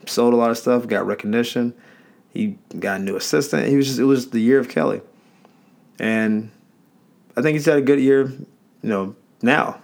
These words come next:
But that year, I don't think he's ever had a year like that. And I'm not sure, you know, when the next one like that will come. But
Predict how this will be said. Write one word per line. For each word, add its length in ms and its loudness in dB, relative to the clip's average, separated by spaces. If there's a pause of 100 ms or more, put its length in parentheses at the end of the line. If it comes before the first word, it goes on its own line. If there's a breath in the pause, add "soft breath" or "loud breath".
But 400 -2 (640 loud breath)
that 300 2
year, 260 2
I 60 0
don't 120 -2
think 140 -2
he's 120 0
ever 180 2
had 100 -2
a 60 -2
year 160 0
like 180 -4
that. 220 -2
And 80 -2
I'm 140 -2
not 180 -4
sure, 520 -2 (480)
you 80 -4
know, 140 -2
when 240 0
the 80 0
next 320 -2
one 220 -2
like 160 -4
that 160 -2
will 80 -4
come. 340 0
But 300 -2